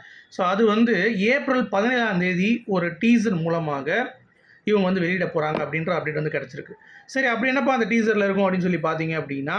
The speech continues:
அந்த டீசரில் அனிமேஷன், அதாவது சாதாரண ஒரு டீசர் வந்து கிடையாது. அனிம்ல இவங்க கேரக்டர்ஸ் வந்து ஒரு ஸ்கெட்ச் வச்சிருப்பாங்கல்ல, so பிரபாஸ் எப்படி இருப்பாரு, அமிதாப் பச்சன் எப்படி இருப்பாரு,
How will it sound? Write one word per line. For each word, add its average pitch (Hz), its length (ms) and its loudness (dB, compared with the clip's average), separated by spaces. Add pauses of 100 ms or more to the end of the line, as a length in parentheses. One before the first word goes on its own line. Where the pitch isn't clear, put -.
அந்த 165 280 -2
டீசரில் 202 500 0 (440)
அனிமேஷன், 240 680 0 (500)
அதாவது 185 640 0
சாதாரண 214 680 2
ஒரு 190 140 4
டீசர் 185 260 0
வந்து 175 180 2
கிடையாது. 147 520 -2 (500)
அனிம்ல 247 540 4 (680)
இவங்க 220 280 4
கேரக்டர்ஸ் 214 500 0
வந்து 196 160 2
ஒரு 190 160 2
ஸ்கெட்ச் 202 220 -4
வச்சிருப்பாங்கல்ல, 151 720 -2 (280)
so 180 180 -6
பிரபாஸ் 170 320 0
எப்படி 151 200 -2
இருப்பாரு, 135 280 -6 (880)
அமிதாப் 202 300 0
பச்சன் 165 220 -2
எப்படி 151 140 -2
இருப்பாரு, 143 320 -2